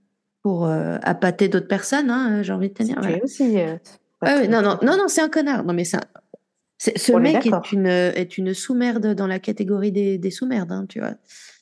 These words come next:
Speaker 1: Il y a, il y a pas de problème à ce niveau-là. Et, euh, sauf que du coup, <laughs> c'est absolument terrible parce que il arrive à attirer plus de filles parce qu'il y a déjà des filles dans son groupe, donc elles se disent, «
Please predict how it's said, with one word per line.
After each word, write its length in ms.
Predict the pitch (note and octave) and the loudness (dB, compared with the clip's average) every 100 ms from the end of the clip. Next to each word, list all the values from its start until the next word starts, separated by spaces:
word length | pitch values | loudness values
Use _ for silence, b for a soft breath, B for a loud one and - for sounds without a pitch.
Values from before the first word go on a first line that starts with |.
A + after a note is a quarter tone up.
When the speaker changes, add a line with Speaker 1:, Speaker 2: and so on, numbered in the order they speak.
| B _ | B _
Speaker 1:
Il 60 | G#3 | -4
y 40 | |
a, 280 | F3 F3+ F3+ | -2 -2 -2
il 80 | F3+ | -4
y 40 | |
a 100 | F3+ E3+ | -4 -6
pas 220 | C#4 C4+ | -4 -4
de 100 | C#4 | -4
problème 380 | - B3 A#3 A#3 | -2 0 2 0
à 60 | |
ce 80 | A3 | 0
niveau-là. 300 | G#3+ A3 D#3 - B B B B _ _ | 0 0 0 -4 B B B B _ _
Et, 220 | A#3 A3 G3+ | 2 4 4
euh, 240 | F3+ F3 - _ _ _ _ _ - | 4 2 -2 _ _ _ _ _ -10
sauf 320 | - A4+ A#4+ | -2 0 0
que 100 | C4+ | 0
du 160 | G3+ G#3+ | -2 -2
coup, 200 | F4 F#4+ - - | 0 0 -2 -6
<laughs> 640 | A3 - _ _ _ _ | -8 -10 _ _ _ _
c'est 280 | - A#3 - | -4 -2 0
absolument 400 | B3+ C4 C#4+ C#4 | 0 2 0 0
terrible 300 | C#4 C#4 C4 | 2 0 0
parce 160 | G#3 G3 | -2 0
que 120 | G3+ - _ | 0 -2 _
il 140 | A3 A3 | 2 2
arrive 360 | A3+ C4 D4 B3 | 2 2 0 0
à 60 | |
attirer 440 | A3 A3 A#3+ G#3+ G#3 | -2 -4 -4 -2 -2
plus 420 | - - D4+ B3+ | -4 -2 0 2
de 100 | B3+ | 0
filles 460 | B3 B3+ B3 G3+ G#3 _ _ | 0 0 0 -2 -6 _ _
parce 240 | - A3+ - | 0 0 2
qu'il 100 | A#3+ | 0
y 40 | |
a 20 | |
déjà 380 | F#3 G#3+ A3 A3 | 2 2 4 0
des 140 | F#3 G3 | 0 -2
filles 220 | - G3+ | -2 -4
dans 140 | F#3+ | -4
son 180 | F3 F#3+ | -4 -4
groupe, 340 | F#3 A#3 - - _ - | -2 -4 -4 -14 _ -4
donc 180 | F#3 F#3 | -2 -2
elles 100 | F3+ | -2
se 140 | G3+ | -2
disent, « 300 | F#3 G3+ | 0 0